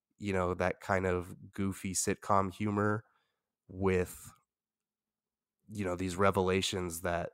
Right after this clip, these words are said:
there is something very wrong with this world. You know, we see it when Vision starts to realize there's something wrong with this world, and then the screen, like, glitches and it goes backwards a few moments. It's not like in episode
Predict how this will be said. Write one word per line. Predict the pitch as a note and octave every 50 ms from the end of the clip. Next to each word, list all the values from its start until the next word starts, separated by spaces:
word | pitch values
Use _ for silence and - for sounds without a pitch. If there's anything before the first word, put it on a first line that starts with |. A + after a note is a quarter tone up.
| - -
there | A2+ G2+ G2 G2 F#2+
is | F#2 E2+
something | - G2+ F#2+ - - F2 E2
very | E2 G2 F#2 F2+ F2
wrong | F2 F2+ F2+ F2+ F#2 F#2
with | F2+ F#2 F2+ -
this | F2+ E2 - -
world. | F#2+ F#2 F#2+ F#2+ F2+ F2+ F2 - - _ _ _ _ _ _ _
You | - G2
know, | F#2+ F2+
we | F2 F#2
see | F2+ - - A2 G#2 G2+
it | G2+ - -
when | G2+ G2 F#2 F#2+ F#2 F#2 F#2 F#2 -
Vision | G2 F#2+ G2+ G#2 G#2 G2+ G2 F#2+
starts | F2+ - - G2+ G2 - - -
to | F#2+ F2
realize | F#2+ B2 D#3 D3+ A2 G2 F#2
there's | G2 F2+ -
something | - G2 F2+ - F#2+ F2
wrong | F2+ F#2 F2+ F2+ F#2
with | F2+ F2+ - - - -
this | - F2+ - - -
world, | F#2+ F#2 F2+ F2+ F2 - _ _ _ _ _ _ _ _ -
and | G2 G2+ G2+
then | G2 F#2+ F#2+ F#2+ F2+ G2 - _ -
the | - F#2+ F2
screen, | - - - - - - - A2+ A#2 A#2+ A2+ G#2
like, | F#2+ F#2 G2 - -
glitches | - A#2+ B2 B2 - - G#2 F#2+ F2+ F2+ F2+ - - - -
and | F#2+ F#2+
it | F#2+ G2
goes | G2+ G2 F#2 F2+
backwards | F2 - G2 G2+ G2+ - F#2+ F2+ F2 F2 F2+ - - - -
a | -
few | F#2 - - - G#2+ G#2+ A2+ A2 G#2 G2+
moments. | G2+ G2+ G2 F#2+ F2+ F2 E2+ -
It's | - G2+ G2 F#2+ - -
not | A#2+ B2 B2+
like | B2+ B2 A#2 - -
in | G#2+ G#2+
episode | G#2 G2+ - - - G2 F#2